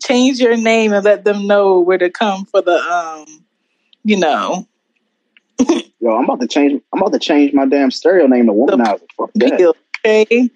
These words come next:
Speaker 1: Greg is also a pusher out here, apparently.
Speaker 2: <laughs>
Speaker 1: I N T twenty-one H.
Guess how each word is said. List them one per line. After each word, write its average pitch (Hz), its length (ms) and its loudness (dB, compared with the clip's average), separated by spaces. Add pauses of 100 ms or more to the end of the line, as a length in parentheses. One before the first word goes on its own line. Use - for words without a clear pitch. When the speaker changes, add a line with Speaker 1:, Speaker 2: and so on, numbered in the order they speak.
(260)
Speaker 1:
Greg 226 300 0
is 202 80 0
also 214 460 0
a 196 60 -2
pusher 233 320 -6
out 214 200 0
here, 233 180 -2
apparently. 214 840 -6 (160)
Speaker 2:
<laughs> - 540 -6
Speaker 1:
I 226 300 0
N 233 140 -2
T 247 280 -4
twenty-one 233 800 -2
H. - 760 -4